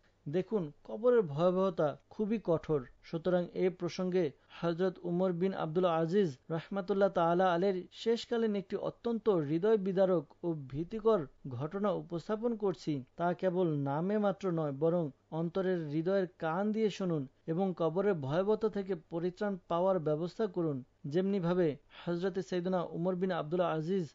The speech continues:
রাহমাতুল্লাহ তাআলা আলাইহি একটি জানাজার সঙ্গে গেলেন, তখন লোকেরা সামনের দিকে অগ্রসর হয়ে গেল, কিন্তু তিনি পেছনেই রয়ে গেলেন।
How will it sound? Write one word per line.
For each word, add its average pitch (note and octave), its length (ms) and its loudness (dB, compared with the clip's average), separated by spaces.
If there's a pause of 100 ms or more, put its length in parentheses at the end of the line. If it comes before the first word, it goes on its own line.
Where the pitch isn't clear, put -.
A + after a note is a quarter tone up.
(140)
রাহমাতুল্লাহ G3 560 -2
তাআলা F3 460 2
আলাইহি F3+ 460 0 (160)
একটি F3+ 260 -2
জানাজার D#3 460 0
সঙ্গে F#3 360 0
গেলেন, C#3+ 360 0 (140)
তখন F3+ 240 -4
লোকেরা D#3+ 440 0
সামনের E3 420 -4
দিকে F3 200 -2
অগ্রসর E3 540 -2
হয়ে F#3+ 220 0
গেল, C#3 300 0 (120)
কিন্তু F#3 320 -2
তিনি F3+ 340 -2
পেছনেই G3+ 500 0
রয়ে F#3 220 6
গেলেন। C#3+ 360 0